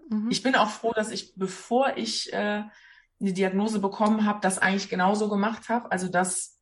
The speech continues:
Speaker 2: ich immer schon auch mit vierzehn irgendwie sehr organisiert und gewusst habe, was will ich machen, was mache ich in zehn Tagen.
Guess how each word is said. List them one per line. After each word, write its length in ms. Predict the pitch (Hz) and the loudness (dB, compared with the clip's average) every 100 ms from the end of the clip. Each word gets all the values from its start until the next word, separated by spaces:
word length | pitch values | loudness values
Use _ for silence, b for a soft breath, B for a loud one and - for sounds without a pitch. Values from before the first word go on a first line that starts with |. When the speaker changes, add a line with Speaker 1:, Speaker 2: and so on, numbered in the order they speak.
| _ - | _ -10
Speaker 2:
ich 240 | 170 - | -10 0
immer 240 | 220 240 233 | 6 6 6
schon 400 | - 220 226 220 | 4 2 2 0
auch 160 | 190 | 0
mit 140 | 190 - | 0 -2
vierzehn 640 | - 196 214 - 208 202 | -2 0 0 -2 -4 -4
irgendwie 500 | 185 196 196 196 190 | -2 -2 -2 0 0
sehr 320 | 180 190 208 | 4 6 6
organisiert 800 | 202 190 190 185 165 196 220 226 | 6 4 2 0 0 2 4 2
und 400 | - 185 190 - B B - | -2 -4 -2 -4 B B -8
gewusst 500 | - 175 214 226 - | -2 4 6 6 2
habe, 320 | 202 196 - - | 2 2 0 -6
was 200 | 180 190 | -4 -2
will 100 | 180 | -2
ich 140 | - | 2
machen, 380 | 202 208 208 196 | 2 2 0 0
was 160 | 180 175 | 0 0
mache 160 | 170 | -2
ich 100 | 185 | -4
in 80 | 170 | -4
zehn 260 | - 175 170 | -2 -2 4
Tagen. 600 | 196 208 208 202 196 | 6 8 6 4 0